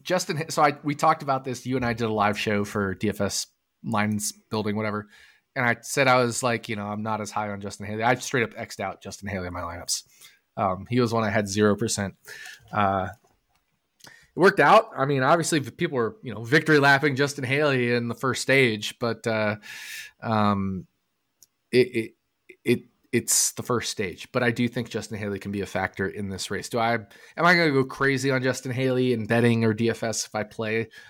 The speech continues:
I haven't even decided if I'm gonna play. Um, I might, but, uh, no, I'm not gonna go crazy, but I certainly will. If I play D F S, I'll definitely have exposure to him.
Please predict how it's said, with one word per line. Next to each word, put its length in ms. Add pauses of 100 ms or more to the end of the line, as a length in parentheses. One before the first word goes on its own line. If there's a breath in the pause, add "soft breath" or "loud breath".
I 160
haven't 160
even 140
decided 260
if 40
I'm 60
gonna 120
play. 540 (400 loud breath)
Um, 400
I 40
might, 600 (500 loud breath)
but, 440
uh, 440 (120)
no, 100
I'm 180
not 140
gonna 140
go 80
crazy, 600
but 180
I 220
certainly 520 (340)
will. 180 (340)
If 140
I 60
play 200
D 100
F 120
S, 180
I'll 80
definitely 320
have 80
exposure 400
to 60
him. 100